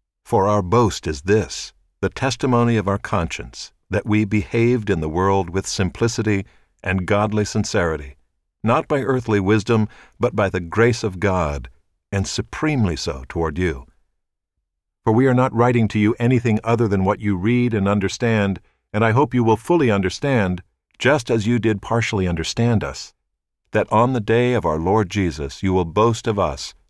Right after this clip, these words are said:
as we will boast of you. Because I was sure of this, I wanted to come to you first, so that you might have a second experience of grace.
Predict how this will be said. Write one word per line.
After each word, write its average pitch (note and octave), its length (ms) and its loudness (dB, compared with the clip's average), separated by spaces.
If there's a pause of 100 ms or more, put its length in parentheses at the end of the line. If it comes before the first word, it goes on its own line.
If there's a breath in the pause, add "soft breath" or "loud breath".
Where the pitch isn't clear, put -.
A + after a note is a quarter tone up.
(180)
as E2 160 -2
we G#2 160 2
will G2 80 2
boast D#2+ 320 -4
of D2+ 100 -8
you. C#2+ 300 -6 (2250)
Because C3 440 0
I B2+ 80 2
was G#2+ 160 2
sure B2 320 2
of D2 120 0
this, A1 320 -12 (140)
I F#2+ 80 2
wanted B2+ 300 2
to B2 80 -4
come A#2+ 300 0
to A2 120 -4
you G2 140 0
first, F2+ 500 -4 (300 soft breath)
so - 160 0
that B2 100 2
you C3+ 100 2
might B2+ 200 2
have A#2+ 180 0
a A#2 40 2
second B2 400 -2
experience F#2 600 -2
of E2 160 -6
grace. E2+ 540 -4